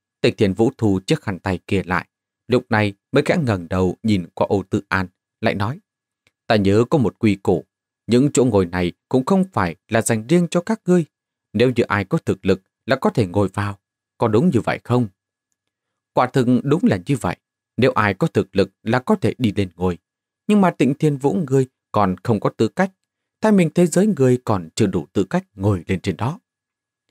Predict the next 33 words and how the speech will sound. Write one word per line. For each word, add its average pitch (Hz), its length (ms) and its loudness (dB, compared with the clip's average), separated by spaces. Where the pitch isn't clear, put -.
Một 151 180 2
tiếng 147 200 2
thét 220 240 -2
lớn 175 240 4
vang 160 260 -4
lên, 160 160 0
Ô 196 100 2
Tự - 220 0
An 170 240 -2
hoàn 95 220 -2
toàn 92 340 -2
không 113 180 -6
có 135 120 -2
bất 208 260 -4
kỳ 92 200 0
khách 156 200 -4
khí 147 140 -2
nào. 113 280 -6
Nguyên 110 220 2
lực 95 160 -2
thuộc 98 200 -4
tính 170 220 0
thổ 87 280 -6
hùng 107 280 0
hồn 110 220 0
lập - 220 0
tức 190 180 -2
tuôn 110 240 0
ra, 95 240 -6
năng 190 160 0
lượng 113 160 -2
cường 107 280 0
hãn 147 280 -2